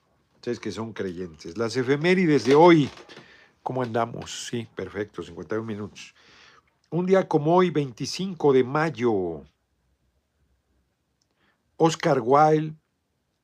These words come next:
Yo no sabía que era irlandés, yo pensé que era inglés. Es declarado culpable por los cargos de conducta indecente y sodomía. Era, era gay.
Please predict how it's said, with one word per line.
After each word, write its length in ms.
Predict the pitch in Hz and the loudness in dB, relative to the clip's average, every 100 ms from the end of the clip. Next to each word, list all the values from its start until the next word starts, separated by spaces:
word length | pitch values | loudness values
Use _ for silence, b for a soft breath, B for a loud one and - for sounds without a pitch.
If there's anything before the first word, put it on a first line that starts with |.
| _ | _
Yo 160 | 73 80 | -14 -12
no 80 | 76 | -10
sabía 400 | - 65 76 - | -12 -10 -12 -10
que 120 | 151 | -6
era 80 | 165 | -6
irlandés, 720 | 127 123 113 117 143 160 147 | -6 -10 -10 -12 -12 -12 -10
yo 160 | - 156 | -12 -12
pensé 320 | 139 123 147 | -14 -14 -14
que 140 | 160 | -10
era 80 | 160 | -10
inglés. 880 | 151 131 147 - 190 - - - _ b b b b b b - | -10 -12 -12 -10 -12 -16 -18 -20 _ b b b b b b 2
Es 160 | 165 | 6
declarado 580 | 160 190 156 151 180 185 | 8 6 6 6 6 6
culpable 580 | 151 143 - 170 175 170 | 2 -2 6 6 6 0
por 200 | - 131 | 0 0
los 160 | 127 - | 0 -2
cargos 480 | 156 156 143 135 | 0 0 0 -4
de 300 | 113 147 151 | -2 -2 -4
conducta 560 | - 120 120 131 - 131 | -6 -8 -6 -8 -6 -8
indecente 640 | 110 90 - 110 110 - | -8 -12 -10 -12 -12 -14
y 60 | 95 | -14
sodomía. 680 | - 98 98 107 117 98 _ _ _ _ _ _ | -14 -12 -12 -12 -14 -16 _ _ _ _ _ _
Era, 320 | - 113 104 92 | -12 -10 -10 -12
era 180 | 101 95 | -12 -10
gay. 320 | 90 98 | -10 -12